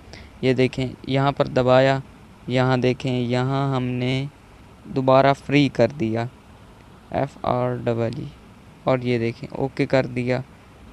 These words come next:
और यहाँ change तो हो चुका है, लेकिन अगर आप यहाँ देखें, ये देखें अभी तक यहाँ शो ही खड़ा है, ये change नहीं हुआ। अगर हम Chrome browser में जाकर इसे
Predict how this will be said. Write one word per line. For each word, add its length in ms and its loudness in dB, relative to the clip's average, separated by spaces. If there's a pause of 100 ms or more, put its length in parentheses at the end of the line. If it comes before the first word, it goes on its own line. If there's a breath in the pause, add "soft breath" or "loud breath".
(120)
और 140 2
यहाँ 280 2
change 420 -2
तो 180 0
हो 200 0
चुका 300 -2
है, 160 2
लेकिन 420 -2
अगर 340 0
आप 320 4
यहाँ 300 -2
देखें, 640 -4 (640)
ये 120 2
देखें 260 -2
अभी 260 0
तक 220 2 (120)
यहाँ 300 -2
शो 300 0
ही 180 0
खड़ा 260 -2
है, 300 -6 (360 loud breath)
ये 80 0
change 280 0
नहीं 260 -2
हुआ। 280 -6 (300 loud breath)
अगर 240 2
हम 360 -2
Chrome 380 -2
browser 340 0
में 200 -4
जाकर 340 -2 (380)
इसे 300 2